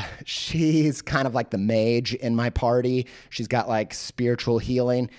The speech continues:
And she told me, when I was telling her about some of these big goals, some of these big things that I have, uh, on my plate right now in the cooker, in the, in the potential opportunity bucket, um, she said that,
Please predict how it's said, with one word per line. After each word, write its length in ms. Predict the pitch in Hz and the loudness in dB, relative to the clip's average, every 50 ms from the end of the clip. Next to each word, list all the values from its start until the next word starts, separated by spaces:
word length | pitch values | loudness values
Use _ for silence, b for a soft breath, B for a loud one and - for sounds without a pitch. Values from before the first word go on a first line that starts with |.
| B B B | B B B
And 200 | 117 120 120 - | -4 -2 -2 -2
she 240 | - - 160 175 175 | -2 -2 -4 -4 -4
told 360 | - - 151 139 139 131 123 | 0 2 4 4 4 4 2
me, 380 | 123 120 120 117 113 113 113 b b b b b b | 0 0 2 0 0 -2 -2 b b b b b b
when 140 | - 117 117 | -8 -6 -4
I 80 | 120 131 | -2 -2
was 100 | 139 123 | -2 -2
telling 220 | - 147 131 135 | -2 0 0 0
her 60 | 127 | 0
about 160 | 117 123 110 - | 0 0 -2 -2
some 120 | - 123 | -2 -2
of 40 | 123 | -2
these 100 | 120 113 | -2 0
big 220 | 104 107 120 107 | 0 0 0 2
goals, 260 | 101 123 117 110 110 | 4 4 4 4 2
some 100 | - 131 | 0 -2
of 40 | 123 | -2
these 100 | 123 117 | -2 -2
big 220 | 101 90 123 120 - | 0 -2 -2 -2 -2
things 260 | - 120 113 113 107 | -2 -2 -2 -2 -2
that 100 | 117 98 | -2 -4
I 40 | 101 | -4
have, 420 | 101 110 104 101 104 98 90 90 | -4 -4 -4 -4 -4 -6 -6 -8
uh, 280 | - - 104 101 95 85 | -8 -6 -6 -6 -4 -4
on 120 | 92 104 | -4 -4
my 120 | 104 95 92 | -4 -4 -4
plate 340 | - - - 110 104 95 82 | -6 -4 -4 -4 -4 -4 -4
right 160 | 98 101 95 | -4 -4 -4
now 220 | 98 101 98 101 | -4 -4 -2 -2
in 80 | 92 80 | -2 -4
the 60 | 80 | -6
cooker, 460 | - - - 135 - - 107 92 90 - B B B B | -6 -4 -2 -2 -2 0 -2 -2 -2 -4 B B B B
in 140 | 98 101 98 | -6 -4 -2
the, 220 | 95 92 92 95 - | -2 -4 -4 -6 -8
in 240 | 107 101 95 95 | -8 -6 -4 -4
the 80 | 95 92 | -6 -6
potential 880 | - - 120 - - - - 147 135 127 - - 120 107 104 104 101 B B B B B | -8 -10 -8 -6 -6 -4 -4 -4 -4 -4 -4 -4 -2 0 0 0 -2 B B B B B
opportunity 800 | 117 110 104 - 120 - - - 143 143 147 143 123 98 98 101 | -6 -4 -4 -4 -6 -4 0 2 4 4 4 4 2 0 -2 -4
bucket, 560 | 92 82 123 104 - - - 139 131 - - B B B B B B B | -4 -4 -6 -6 -4 -2 0 0 0 -2 -4 B B B B B B B
um, 540 | - 123 120 117 117 110 110 110 107 101 - _ _ _ _ _ _ _ _ _ _ _ _ - - - - _ - | -6 -4 -2 -2 0 -2 -2 -2 -4 -4 -8 _ _ _ _ _ _ _ _ _ _ _ _ -14 -14 -14 -16 _ -14
she 300 | - - - - 139 139 | -10 -6 -4 -2 -2 -2
said 580 | 123 - - 135 127 123 123 120 120 110 117 - - | -2 -2 2 4 6 6 6 6 4 2 0 -4 -6
that, 580 | 107 98 113 107 113 110 110 104 104 - - | -6 -4 -4 -2 -2 -2 -2 -4 -6 -8 -12